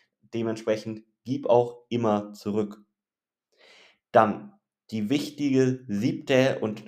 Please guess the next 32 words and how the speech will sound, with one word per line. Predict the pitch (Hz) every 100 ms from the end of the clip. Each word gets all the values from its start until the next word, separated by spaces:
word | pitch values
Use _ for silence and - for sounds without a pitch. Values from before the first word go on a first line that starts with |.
| - -
letztlich | 110 127 127 - - 123 123 - _ _
auch, | 104 110 113 - - _ _
ja, | 104 92
abschließende | - 123 - - 117 120 104
Erkenntnis, | 101 - 120 - 107 -
die | 107
ich | 104
mit | 107 104
dir | 107
teilen | 107 113 110
möchte, | 110 113 120 123 - - _ _
ist | 120 - 104
die |
finanzielle | 101 120 110 104 - 101
Bildung. | 98 101 98 - - - _ _ - _ _ _ _ _
Erfolg | 113 117 - 139 143 160 165 - _
ist | 127 131 - _ _
einfach | 110 117 127 120 -
darauf | 107 110 110 -
begründet, | 104 113 123 123
zumindest | 107 113 120 -
in | 101
unserer | 104 101
westlichen | 104 - 107 - 101
Welt, | 101 110 120 - _ _ _ -
dass | 110 110 123
wir | 117
eine | 107 104
gewisse | 101 95 113 131 - 139 135 135 _
finanzielle | 104 98 98 107 107
Intelligenz | 104 101 104 101 101 101
haben. | - -